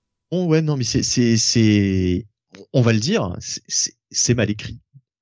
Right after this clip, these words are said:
C'est, c'est mal écrit. C'est ce qui est étonnant, euh,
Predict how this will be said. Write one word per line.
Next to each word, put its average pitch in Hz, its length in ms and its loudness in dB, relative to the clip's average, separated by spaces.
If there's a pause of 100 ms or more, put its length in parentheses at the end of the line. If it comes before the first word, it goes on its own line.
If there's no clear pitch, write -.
(560)
C'est, 110 200 -4
c'est - 140 -2
mal 117 100 0
écrit. 104 260 -4
C'est 101 220 -8
ce - 100 -10
qui 117 120 0
est 113 100 0
étonnant, 123 480 0
euh, 95 120 2